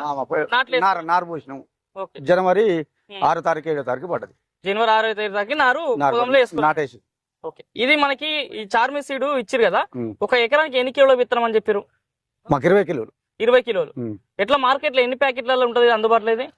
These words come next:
Speaker 1: ఒకటే ఇరవై కిలోల ప్యాకెట్ ఒకటే ఉంటది.
Speaker 2: ఇరవై కిలోల ప్యాకెట్ ఒకటి.
Speaker 1: పది కిలోలది ఉంటది, ఇరవై కిలోలది ఉంటది. మేము ఇరవై కిలోలే పోసినాం.
Speaker 2: ఇరవై కిలోలది.
Speaker 1: ఉమ్.
Speaker 2: మొత్తానికైతే ఒక ఎకరానికి విత్తనం
Speaker 1: ఇరవై.
Speaker 2: పోతుంది, ఇరవై కిలోల ప్యాకెట్.
Speaker 1: ఇరవై కిలోల నుంచి ఇరవై ఐదు పోసుకోమన్నారు, మేము ఇరవై కిలోలు
Speaker 2: ఇరవై
Speaker 1: పోసాం.
Speaker 2: పోసుకో.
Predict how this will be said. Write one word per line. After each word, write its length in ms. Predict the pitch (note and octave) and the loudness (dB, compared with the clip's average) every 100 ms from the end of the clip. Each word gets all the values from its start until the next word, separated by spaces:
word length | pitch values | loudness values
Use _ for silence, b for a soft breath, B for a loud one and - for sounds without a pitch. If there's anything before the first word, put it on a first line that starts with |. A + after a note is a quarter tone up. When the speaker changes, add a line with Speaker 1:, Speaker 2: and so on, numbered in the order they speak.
| _ _ _ C3 | _ _ _ -4
Speaker 1:
ఒకటే 240 | B2+ G3 G#3+ D#3+ | 0 2 4 4
ఇరవై 160 | D#3+ F#3+ | 4 4
కిలోల 180 | F#3+ F3 D#3 | 2 2 2
ప్యాకెట్ 220 | D#3 D#3 | 0 0
ఒకటే 200 | C#3+ D#3+ C#3+ | -2 -2 -4
ఉంటది. 180 | G#2 - | -6 -6
Speaker 2:
ఇరవై 140 | F#3 B3 | 2 4
కిలోల 160 | B3 B3 A#3+ | 4 2 0
ప్యాకెట్ 240 | A3+ A3 | -4 -6
ఒకటి. 140 | G#3+ F3+ | -2 -2
Speaker 1:
పది 100 | F3+ | 0
కిలోలది 320 | G#3 G3+ F#3 F3 | 2 4 4 2
ఉంటది, 200 | F3 G3 C4+ | 2 4 4
ఇరవై 160 | G3 G#3 | 4 4
కిలోలది 260 | F#3+ E3+ C#3+ | 0 -2 -2
ఉంటది. 140 | A#2 D3+ | -8 -4
మేము 120 | A3+ G#3 | 4 6
ఇరవై 140 | G#3 G3+ | 6 2
కిలోలే 220 | G3+ F#3+ C#3 | 0 0 -2
పోసినాం. 220 | A#2+ - _ G#3+ | -6 -8 _ 2
Speaker 2:
ఇరవై 160 | A#3 A#3 | 2 2
కిలోలది. 300 | A3+ B3 G3+ - _ | 2 2 0 -8 _
Speaker 1:
ఉమ్. 100 | A2+ G3+ | -4 -4
Speaker 2:
మొత్తానికైతే 400 | G#3+ C#4+ C4+ D#4+ | 0 -2 0 2
ఒక 60 | B3 A3 | 2 4
ఎకరానికి 320 | B3 C4+ B3+ C4 | 2 0 -2 -6
విత్తనం 220 | - B3+ | -2 0
Speaker 1:
ఇరవై. 80 | A#3+ | 2
Speaker 2:
పోతుంది, 260 | B3 C4 D4 | 2 2 4
ఇరవై 140 | C#4 C4+ | 4 4
కిలోల 160 | C4 B3+ A#3+ | 2 0 0
ప్యాకెట్. 220 | G#3 B2 | -4 -6
Speaker 1:
ఇరవై 120 | A2+ | -6
కిలోల 160 | C#3+ D#3 F3+ | 0 2 4
నుంచి 140 | G3 | 2
ఇరవై 140 | G3 G3 | 4 2
ఐదు 80 | F3 | 2
పోసుకోమన్నారు, 500 | F3 F#3+ E3+ D3 D3 A#3 | -2 0 0 0 2 4
మేము 120 | G#3 F3+ | 6 6
ఇరవై 120 | E3+ | 4
కిలోలు 160 | - G3 | 2 2
Speaker 2:
ఇరవై 80 | D#3 | 4
Speaker 1:
పోసాం. 120 | B3+ G#3 | 4 2
Speaker 2:
పోసుకో. 240 | - D#3 | -2 -10